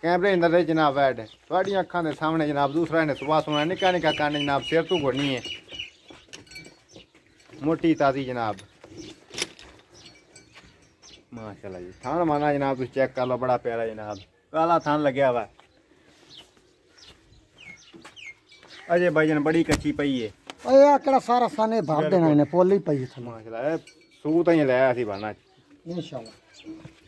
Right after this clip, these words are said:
Speaker 1: ਅਗਾਂਹ ਪਿਛਾਂਹ ਜਨਾਬ ਵਾਨਾ ਪੂਰਾ ਜਨਾਬ, ਪਰ ਅਜੇ ਕੱਚੀ ਏ। ਮਾਲਕਾਂ ਜਨਾਬ ਕੋਈ ਜ਼ਰੂਰਤ ਹੈ ਜਨਾਬ ਵੇਚ ਰਹੇ ਨੇ। ਇਹ ਵਪਾਰੀ ਦੇ ਕਿਲੇ ਤੋਂ ਹੁੰਦੀ ਥੋੜੀ ਹੋਰ ਚਮਕੀ ਵੀ ਹੋਇਆ ਜਨਾਬ। ਆਹ ਵੇਖੋ ਸੰਗਲ ਗੱਲ ਚ ਪਾਇਆ ਵਾ, ਬਿਲਕੁਲ ਰੱਖੋ ਕਿਲੇ ਤੇ ਜਨਾਬ ਕਲੀ।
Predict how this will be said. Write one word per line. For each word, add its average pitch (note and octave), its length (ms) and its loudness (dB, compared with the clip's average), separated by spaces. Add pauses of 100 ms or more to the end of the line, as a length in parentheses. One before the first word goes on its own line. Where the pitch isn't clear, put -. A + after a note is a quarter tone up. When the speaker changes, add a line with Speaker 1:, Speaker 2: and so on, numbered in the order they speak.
(1040)
Speaker 1:
ਅਗਾਂਹ D#3+ 180 2
ਪਿਛਾਂਹ D#3 280 2
ਜਨਾਬ C#3+ 280 2
ਵਾਨਾ B2 260 2
ਪੂਰਾ C#3 320 -2
ਜਨਾਬ, B2+ 340 -2
ਪਰ D#3 180 0
ਅਜੇ D#3+ 120 0
ਕੱਚੀ C3+ 380 -6
ਏ। A2+ 80 -6 (640)
ਮਾਲਕਾਂ E3+ 400 0
ਜਨਾਬ D#3+ 240 2
ਕੋਈ D#3 140 0
ਜ਼ਰੂਰਤ D3 360 -2
ਹੈ D3+ 100 6
ਜਨਾਬ D3 260 2
ਵੇਚ C3 180 -4
ਰਹੇ C#3 200 2
ਨੇ। A2+ 140 -10 (1120)
ਇਹ D#3+ 60 -2
ਵਪਾਰੀ D3+ 360 4
ਦੇ F3 80 2
ਕਿਲੇ E3+ 220 -2
ਤੋਂ D#3 120 -2
ਹੁੰਦੀ D#3+ 140 -6
ਥੋੜੀ D3 220 -4
ਹੋਰ C3+ 140 0
ਚਮਕੀ D#3 340 -2
ਵੀ C#3+ 100 2
ਹੋਇਆ C#3 120 4
ਜਨਾਬ। C#3+ 300 2
ਆਹ D3+ 100 6
ਵੇਖੋ C3+ 160 0
ਸੰਗਲ C3+ 320 -4
ਗੱਲ C#3 180 0
ਚ B2+ 140 -8
ਪਾਇਆ B2 200 -2
ਵਾ, B2+ 120 0
ਬਿਲਕੁਲ E3 420 0
ਰੱਖੋ D#3 180 2
ਕਿਲੇ C#3 260 -4
ਤੇ C3 60 -6
ਜਨਾਬ B2+ 280 -4
ਕਲੀ। B2 360 -6